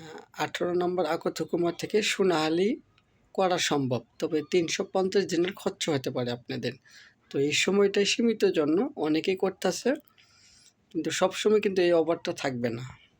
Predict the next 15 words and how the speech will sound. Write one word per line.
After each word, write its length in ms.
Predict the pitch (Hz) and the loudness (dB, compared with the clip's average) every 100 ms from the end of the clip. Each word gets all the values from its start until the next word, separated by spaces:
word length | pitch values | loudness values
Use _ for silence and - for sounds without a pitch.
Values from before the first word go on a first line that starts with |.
| - - - - _ _ - | -14 -12 -12 -16 _ _ -2
এই 140 | 160 | 0
জন্য 380 | 160 185 196 233 - - - _ _ _ _ - | 2 2 2 0 -4 -20 -20 _ _ _ _ -10
আপনারা 400 | 147 151 170 170 | -8 -4 0 0
বিদেশে 400 | 160 156 160 175 | 0 0 -2 -2
আসলে 340 | 160 185 202 240 - | -4 -4 -6 -8 -12
হাতের 400 | - 131 160 - | -6 -4 -4 -6
কাজ 180 | 165 | -4
শিখে 340 | - - 160 160 | -2 -2 0 0
আসবেন, 420 | 156 156 170 220 - _ - - _ _ - | 0 -2 -2 -4 -8 _ -20 -20 _ _ -4
ভালো 220 | 143 160 | 0 0
ভিসা 320 | 147 139 160 | 0 -2 -2
আসার 220 | 160 170 | -2 -6
চেষ্টা 400 | - 160 - 160 | -4 -4 -4 -4
করবেন 460 | 156 156 180 208 220 - _ _ _ - | -4 -6 -4 -6 -8 -14 _ _ _ -8
এবং 240 | 185 214 | -2 -2